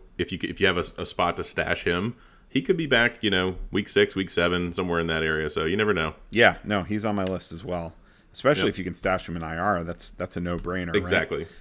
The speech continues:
Speaker 2: Um,
Speaker 1: Yep.
Speaker 2: and then, you know, there's a, f-, a few guys that are really dependent on other players being out, but, uh, I know Matt Collins didn't quite come through for me last week, although he really almost caught a touchdown. I think it, like,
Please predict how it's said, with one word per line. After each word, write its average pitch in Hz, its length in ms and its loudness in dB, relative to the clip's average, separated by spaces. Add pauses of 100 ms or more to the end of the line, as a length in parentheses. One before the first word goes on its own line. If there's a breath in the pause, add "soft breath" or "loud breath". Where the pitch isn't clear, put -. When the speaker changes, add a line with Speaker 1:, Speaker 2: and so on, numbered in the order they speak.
(220 loud breath)
Speaker 2:
Um, 95 220 2
Speaker 1:
Yep. 92 160 2
Speaker 2:
and 131 140 4
then, 151 180 4 (140)
you 147 120 2
know, 147 120 4
there's 139 180 0
a, 135 40 -4
f-, - 220 -14 (120)
a 135 100 6
few 143 220 -2
guys 151 240 4
that 135 100 4
are 104 180 4 (220)
really 117 220 4
dependent 104 500 0
on 95 300 -4
other 92 240 -2
players 92 320 -2
being 85 240 -4
out, 87 280 -6
but, 85 200 -8 (560 soft breath)
uh, 87 340 -4
I 104 80 0
know 117 180 4
Matt 127 240 4
Collins 104 400 2
didn't 98 180 -2
quite 92 220 -2
come 92 160 -4
through 95 240 -2
for 95 140 -8
me 87 140 -4
last 82 260 -6
week, 87 220 -4
although 92 180 -2
he 110 280 -4 (440 soft breath)
really 131 560 8
almost 107 320 2
caught 95 160 2
a 85 60 -8
touchdown. 85 680 -4
I 85 80 -8
think 104 260 -6
it, 85 240 -8
like, 87 200 -8